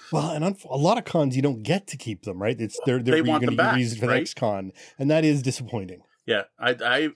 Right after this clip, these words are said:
Speaker 2: always ask if I can keep them.
Speaker 1: <laughs>
Speaker 2: And sometimes they say no. And to be honest, if you are running a game at a con, you should ask for them back. Because you will get more feedback on what people did with that sheet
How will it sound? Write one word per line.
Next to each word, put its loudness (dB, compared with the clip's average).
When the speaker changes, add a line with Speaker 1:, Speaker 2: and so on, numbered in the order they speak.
Speaker 2:
always 0
ask -2
if -12
I -2
can -14
keep -12
them. -12
Speaker 1:
<laughs> -20
Speaker 2:
And 0
sometimes -2
they -2
say -2
no. -8
And -4
to 0
be 0
honest, 2
if -6
you 0
are 2
running 2
a 0
game -4
at -4
a -8
con, -6
you -6
should 0
ask -2
for -6
them -14
back. -10
Because 0
you -2
will 2
get 0
more 0
feedback -4
on -8
what -2
people -6
did -2
with -2
that 0
sheet -6